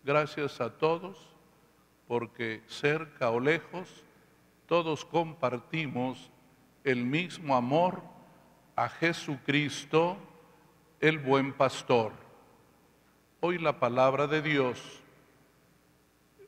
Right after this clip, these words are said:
en una formulación muy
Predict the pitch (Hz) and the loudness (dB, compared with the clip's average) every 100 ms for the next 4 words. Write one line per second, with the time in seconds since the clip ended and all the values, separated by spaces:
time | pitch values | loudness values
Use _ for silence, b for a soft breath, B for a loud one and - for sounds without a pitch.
0 | _ - 127 139 156 147 127 117 110 110 | _ -6 -4 -2 0 0 0 -2 -6 -10
1 | - - - - 156 151 147 139 139 - | -16 -20 -4 6 6 6 2 4 4 4
2 | 170 170 170 131 117 - - - _ _ | -4 -2 -2 -2 -6 -8 -20 -20 _ _
3 | _ _ - 143 180 180 170 | _ _ -6 -2 0 -2 -8